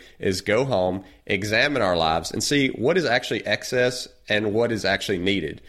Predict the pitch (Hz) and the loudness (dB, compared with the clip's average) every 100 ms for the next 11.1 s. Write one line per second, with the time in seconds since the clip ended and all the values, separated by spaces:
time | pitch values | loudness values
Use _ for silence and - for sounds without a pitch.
0 | - - 135 165 151 147 131 - 107 107 | -8 -2 2 2 0 -2 -4 0 0 2
1 | 107 98 98 95 104 101 101 98 85 80 | 2 2 2 0 -2 0 0 0 -2 -2
2 | 82 - - 131 135 127 - 123 120 120 | -6 -8 -2 0 0 -2 -2 -2 0 0
3 | 113 104 - 101 95 - 117 101 95 - | 0 -2 -2 -4 -4 -4 -2 -2 -2 0
4 | 117 - 101 95 95 82 82 - - - | -2 -2 -4 -4 -2 -2 -2 -4 -8 -14
5 | - 113 131 131 - 131 127 113 101 110 | -6 0 0 0 0 0 0 -2 -2 -2
6 | 101 95 82 76 - - - - 104 104 | 0 -2 -2 -4 -10 -14 -18 -6 -2 0
7 | 135 139 123 123 120 113 - 101 90 - | 2 2 2 2 0 -2 0 0 0 -2
8 | - - 90 87 107 127 143 139 95 87 | -18 -10 -6 -2 0 0 2 2 2 0
9 | - - - - 110 107 117 101 - - | -2 -10 -20 -6 -6 -2 2 2 0 -10
10 | - 98 - 92 - 76 - - - - | -4 -4 -2 -2 -2 -4 -6 -6 -6 -8